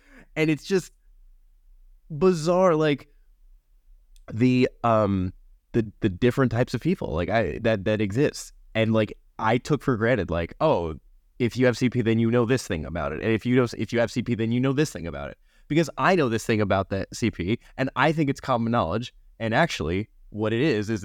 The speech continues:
is things that should be common knowledge, in my opinion, but are just not.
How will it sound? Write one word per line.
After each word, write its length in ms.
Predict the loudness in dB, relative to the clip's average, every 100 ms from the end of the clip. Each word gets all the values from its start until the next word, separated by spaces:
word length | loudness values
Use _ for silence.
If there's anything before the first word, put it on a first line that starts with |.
| -6
is 160 | -6 -4
things 260 | -2 -2
that 100 | -4
should 200 | 0 0
be 120 | 0 -2
common 340 | -4 -2 0
knowledge, 320 | 0 -2 -4
in 60 | 0
my 140 | 0
opinion, 360 | 0 0 -2 -2
but 160 | -4 0
are 140 | 0
just 220 | -2 -6
not. 420 | -2 -2 -2 -6